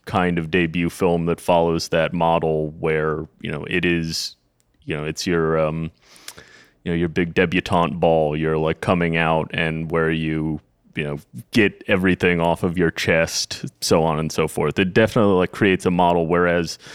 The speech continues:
nobody looks at, like, any number of, like, studio era directors and looks at their early assignments and says, like, "Ooh, we have to look at The Whistler to really find out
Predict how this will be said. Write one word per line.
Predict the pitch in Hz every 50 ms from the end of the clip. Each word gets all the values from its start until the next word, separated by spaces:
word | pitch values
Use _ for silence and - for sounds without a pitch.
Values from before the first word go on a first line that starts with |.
| - - - -
nobody | - 107 107 104 92 107 101
looks | 90 92 90 95 95 92 - - - -
at, | 92 82 -
like, | 80 87 85 - -
any | - 104 101 95
number | 92 90 90 90 90 85 82 80 82
of, | 80 76
like, | 82 82 - -
studio | - - - 95 87 85 85 85 82 82 82 - -
era | 95 90 87 85 82 82 82
directors | 82 73 85 85 85 85 85 - _ - 90 82 80 80 78 80 80 78 -
and | 82 82 80 80 80
looks | 82 82 - - - - -
at | 80 82 80 78 - -
their | 87 85 85 80
early | 80 87 87 85 87 85 80
assignments | 78 - - 87 82 82 85 85 80 82 78 78 - -
and | 76 76 78
says, | - - 85 78 78 76 -
like, | 78 78 - - - - - - - - - -
"Ooh, | 110 104
we | 92 90 98 101
have | 123 135 -
to | - 98
look | 95 95 92
at | - 87 - -
The | 85
Whistler | 76 73 82 87 - - - 90 80 78 73 67 71 67
to | - - - 87
really | 82 85 85 80 78
find | - - 87 82 85 80
out | 80 82 82 82 73